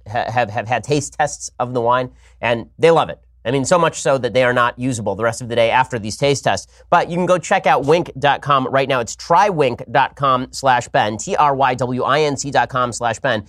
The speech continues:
And when you use that slash Ben, you get twenty dollars off your first shipment, which is a pretty solid deal.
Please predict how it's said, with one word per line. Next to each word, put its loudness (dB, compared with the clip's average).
And 4
when 4
you -2
use -2
that 0
slash 0
Ben, 0
you -4
get -4
twenty -2
dollars 2
off 2
your -4
first -4
shipment, -4
which -10
is -12
a -20
pretty -2
solid 2
deal. 0